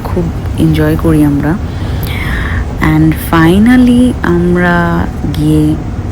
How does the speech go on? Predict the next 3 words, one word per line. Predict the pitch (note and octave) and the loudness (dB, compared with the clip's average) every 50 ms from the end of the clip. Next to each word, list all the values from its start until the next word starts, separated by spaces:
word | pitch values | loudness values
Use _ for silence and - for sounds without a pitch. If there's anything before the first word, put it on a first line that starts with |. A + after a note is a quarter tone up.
| - - - | -6 -4 -4
পৌঁছে | - D#3+ D#3 D#3 - - - - D#3+ D3+ | -2 -2 -2 -2 -2 -4 -2 0 0 0
যাই। | D3 C#3+ D3 C#3+ D3 D#3 F3+ - - - - - - - - - - - - - - - - - - - - - - - - - - - - - - - - - - - - - - - - - - - - | 0 0 2 2 2 2 2 0 -2 -4 -4 -4 -6 -6 -6 -6 -6 -6 -6 -6 -6 -6 -6 -6 -4 -6 -6 -6 -6 -8 -10 -10 -14 -20 -20 -20 -20 -20 -20 -18 -16 -16 -16 -16 -18 -20 -20 -20 -20 -18 -8
এই | - D#3+ D3 | -4 -4 -4